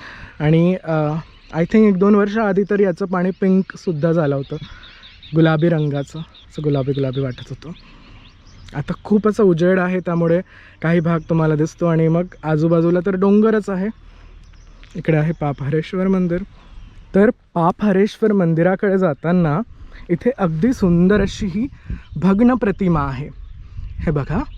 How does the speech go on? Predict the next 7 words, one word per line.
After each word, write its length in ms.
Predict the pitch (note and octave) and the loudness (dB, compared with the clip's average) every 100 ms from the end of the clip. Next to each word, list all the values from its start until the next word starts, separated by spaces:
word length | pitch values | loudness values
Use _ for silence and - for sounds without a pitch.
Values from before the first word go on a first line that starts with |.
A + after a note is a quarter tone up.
| - - - - - - - - | -14 -14 -16 -16 -16 -16 -16 -4
तुम्ही 160 | G3 G3+ | 2 4
मला 180 | G#3+ A#3 | 4 2
सांगा, 540 | A3+ E3+ E3+ G3 F3+ G#3+ - | 0 -2 0 -2 -2 -4 -8
हे 60 | |
कोण 280 | F3+ F3 F3+ | -6 -2 0
असू 200 | F3+ F#3+ | 0 -2
शकतात? 460 | F3+ E3+ - D3+ | -4 -6 -6 -6